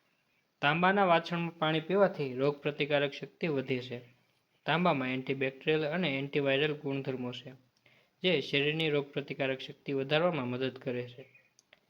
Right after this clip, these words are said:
આ શરીરને ચેપથી બચાવવામાં મદદ કરે છે.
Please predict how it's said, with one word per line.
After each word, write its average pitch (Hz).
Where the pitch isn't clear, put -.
આ 160
શરીરને 147
ચેપથી 143
બચાવવામાં 139
મદદ 135
કરે 123
છે. 123